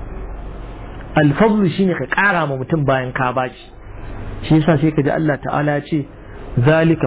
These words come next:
فضل الله يؤتيه من يشاء." "ذلك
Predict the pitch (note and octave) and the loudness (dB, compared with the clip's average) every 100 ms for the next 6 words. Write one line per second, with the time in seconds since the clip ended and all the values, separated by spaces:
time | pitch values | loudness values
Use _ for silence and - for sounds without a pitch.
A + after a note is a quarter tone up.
0 | - F#3 D#3 C#3+ C3+ C3 D3 C3+ B2 B2 | 2 2 4 2 2 4 2 2 -2 -4
1 | - - D#3+ C3+ B2+ B2 A#2 G#2+ - F#2 | 0 4 4 4 2 2 2 0 0 -4
2 | D#2+ - - - G2 F2+ - - - - | -4 -8 -10 -8 -6 -4 -4 -6 -8 -6
3 | - - - - - - - - - - | -6 -6 -8 -10 -12 -12 -12 -12 -12 -12
4 | - - - - - - - C3+ F3 G3 | -12 -14 -14 -14 -12 -10 2 4 6 4
5 | G#3 G#3+ | 4 4